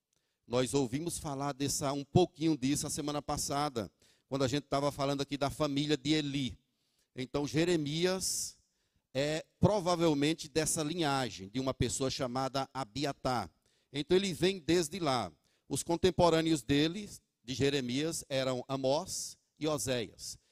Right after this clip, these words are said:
Então vejam como Deus é miri-, misericordioso. Deus manda Jeremias, Ezequiel, Daniel, Amós,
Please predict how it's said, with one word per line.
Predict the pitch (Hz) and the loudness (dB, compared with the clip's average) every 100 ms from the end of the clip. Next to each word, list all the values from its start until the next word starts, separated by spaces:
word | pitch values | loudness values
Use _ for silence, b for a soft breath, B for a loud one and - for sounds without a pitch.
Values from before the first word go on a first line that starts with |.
| _ _ | _ _
Então | - 196 | -6 0
vejam | 220 220 | 0 0
como | 220 220 | -6 -6
Deus | 180 156 170 175 | 0 2 4 2
é | 160 | -2
miri-, | 160 151 156 | -4 -6 -6
misericordioso. | 143 139 156 151 147 143 147 135 113 87 80 | -6 -2 -2 0 0 0 2 2 2 -2 -10
Deus | 104 143 123 | -8 -6 -6
manda | 123 131 120 117 | -4 -4 -2 -4
Jeremias, | 107 135 151 131 139 156 151 147 - - _ _ | -2 -2 -2 -2 2 2 2 -4 -10 -16 _ _
Ezequiel, | 135 113 143 139 127 127 127 127 - | -4 -2 -4 -2 0 2 2 -2 -2
Daniel, | 160 156 120 113 113 110 - | -4 -2 -4 -2 -2 -6 -8
Amós, | 139 135 127 127 135 - - | -8 -2 2 2 -2 -10 -12